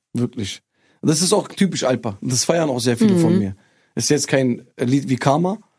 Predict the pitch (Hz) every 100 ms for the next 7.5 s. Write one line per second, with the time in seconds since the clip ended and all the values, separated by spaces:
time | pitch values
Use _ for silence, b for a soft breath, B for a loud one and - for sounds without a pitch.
0 | _ - 120 113 123 120 - 135 127 135
1 | 123 - - 127 135 135 123 135 123 127
2 | 120 123 123 - 123 131 123 - 120 120
3 | 120 123 B B B - 127 131 127 143
4 | 147 147 127 143 131 151 139 143 135 143
5 | 139 135 143 131 127 127 127 131 - 120
6 | 113 127 117 117 127 123 120 110 107 -
7 | 110 117 - 107